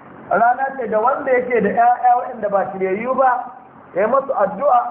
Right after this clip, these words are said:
Allah ya shiryar da su. Rana ce da wanda ke da wata ɗabi'a mara kyawu, yana roƙon Allah ya shiryar da shi, ya raba shi da ita, ya yawaita addu'a a wannan rana.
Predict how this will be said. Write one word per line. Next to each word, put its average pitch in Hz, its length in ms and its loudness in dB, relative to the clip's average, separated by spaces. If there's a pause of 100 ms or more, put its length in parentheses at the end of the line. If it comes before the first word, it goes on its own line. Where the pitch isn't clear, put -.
Allah 233 160 0
ya 196 140 -4
shiryar 214 340 -4
da 170 80 -4
su. - 160 -14 (640)
Rana 240 380 2 (180)
ce 220 140 -4
da 170 420 0
wanda 269 400 0
ke 226 240 -4
da 190 160 4 (640)
wata 247 320 2 (360)
ɗabi'a 214 520 0
mara 233 240 0 (160)
kyawu, 240 400 4 (500)
yana 240 320 2
roƙon 214 380 -2
Allah 247 320 0
ya 190 80 -6
shiryar 247 260 -4
da 233 100 -2
shi, 233 100 -4
ya 220 100 4
raba 226 280 2
shi 214 60 -2
da 208 160 -6
ita, 254 260 2 (560)
ya 170 100 0
yawaita 226 360 2
addu'a 226 720 0
a 208 80 -2
wannan 196 340 0
rana. 175 300 2